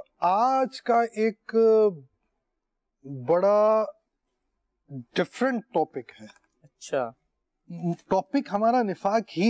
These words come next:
Speaker 1: ہے،
Speaker 2: صحیح۔
Speaker 1: مگر نفاق جو ہے اس میں کچھ ڈیٹیل ہے،
Speaker 2: اچھا۔
Speaker 1: کچھ صورتیں ہیں،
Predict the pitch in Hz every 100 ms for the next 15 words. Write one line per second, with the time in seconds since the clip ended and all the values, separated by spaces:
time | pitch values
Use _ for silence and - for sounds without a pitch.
0 | 185 170 214 - _ _ _ _ - 139
1 | 131 131 180 185 220 196 165 170 165 -
2 | 165 175 214 185 190 180 196 208 214 _
3 | 202 190 - 202 208 214 220 220 220 -
4 | _ _ _ _ _ - 226 220 - -
5 | 160 143 147 160 151 139 120 107 107 _
6 | _ _ _ _ - 139 123 214 - 196
7 | 185 175 156 143 123